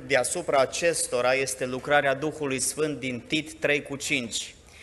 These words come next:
El ne-a mântuit prin spălarea nașterii din nou și prin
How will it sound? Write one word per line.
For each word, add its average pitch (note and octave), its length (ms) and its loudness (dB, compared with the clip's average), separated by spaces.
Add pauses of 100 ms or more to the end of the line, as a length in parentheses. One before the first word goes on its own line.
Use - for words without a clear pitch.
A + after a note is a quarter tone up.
(220)
El C#3 340 4
ne-a D#3+ 160 4
mântuit D3 720 0
prin C#3 280 -2
spălarea C3 680 2
nașterii C#3 600 0
din A#2+ 200 -4
nou C#3 220 2
și D3+ 180 -4
prin C3+ 300 -2